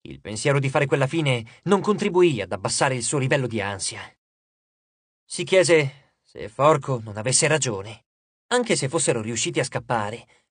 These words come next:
come potevano sconfiggere i giganti se gli dei erano tutti fuori uso? Forse Bacco era in grado di aiutarli.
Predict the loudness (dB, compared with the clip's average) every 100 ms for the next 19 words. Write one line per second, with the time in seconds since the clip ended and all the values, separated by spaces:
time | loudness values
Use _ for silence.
0 | _ 0 0 0 0 2 2 2 2 2
1 | -4 -4 -8 -6 0 0 0 -6 -8 -8
2 | -2 0 2 2 2 -2 -2 0 0 -2
3 | 2 2 2 -4 -4 -4 -10 _ _ _
4 | _ _ _ _ _ -6 -4 0 0 -2
5 | -4 -8 -4 -2 0 0 -2 0 2 2
6 | -2 -14